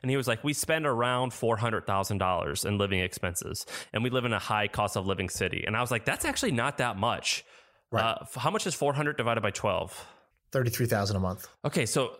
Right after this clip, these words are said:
Speaker 1: thirty-three thousand dollars a month in, in living expenses is kind, it, it is a lot for sure, but it's not, like, obscenely high if you are very wealthy. And I'm like, "That's actually not that challenging." Um, what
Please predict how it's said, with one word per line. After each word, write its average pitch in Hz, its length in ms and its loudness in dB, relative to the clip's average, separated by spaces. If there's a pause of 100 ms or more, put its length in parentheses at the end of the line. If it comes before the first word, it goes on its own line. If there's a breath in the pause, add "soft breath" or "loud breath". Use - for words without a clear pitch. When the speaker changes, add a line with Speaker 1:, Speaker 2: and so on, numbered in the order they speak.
Speaker 1:
thirty-three 226 400 0
thousand 165 340 0
dollars 123 280 2
a 113 60 -2
month 107 220 0
in, 110 260 0
in 113 200 2
living 110 200 2
expenses 123 480 0
is 104 160 -2
kind, 120 400 -2
it, 131 240 0
it 131 100 2
is 139 180 2
a 110 60 2
lot 101 380 2
for 101 140 -4
sure, 101 340 2 (300 loud breath)
but 131 220 2 (340)
it's 135 180 -2
not, 190 300 0
like, 143 200 0
obscenely 123 840 2
high 98 580 0
if 104 180 -2
you 113 140 2
are 101 160 2
very 104 260 2
wealthy. 104 380 2
And 101 100 0
I'm 101 60 -2
like, 101 140 0
"That's 180 140 -2
actually 247 240 0
not 127 180 0
that 104 160 -4 (260)
challenging." 127 640 -2 (560 loud breath)
Um, 104 480 0 (400)
what 131 420 -2